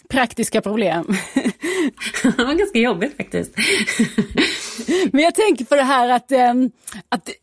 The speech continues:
Speaker 1: hela nyckeln här med de här böckerna och deras, eh, framgång, för de har ju verkligen, de här första delarna,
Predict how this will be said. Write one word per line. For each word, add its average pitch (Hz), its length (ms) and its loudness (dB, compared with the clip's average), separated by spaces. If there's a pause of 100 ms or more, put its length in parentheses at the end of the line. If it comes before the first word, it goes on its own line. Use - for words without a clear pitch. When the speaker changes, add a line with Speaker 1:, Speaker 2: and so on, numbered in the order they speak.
Speaker 1:
hela 254 300 2
nyckeln 269 460 2
här 180 420 0 (180)
med 220 220 2
de 220 80 4
här 196 100 2
böckerna 185 400 -2
och 185 60 0
deras, 185 440 -2
eh, 180 200 -2
framgång, 190 680 0
för - 100 -8
de 208 80 -2
har 208 60 2
ju 202 40 0
verkligen, 190 500 0
de 196 160 -2
här 190 140 2
första 208 300 -2
delarna, 185 420 2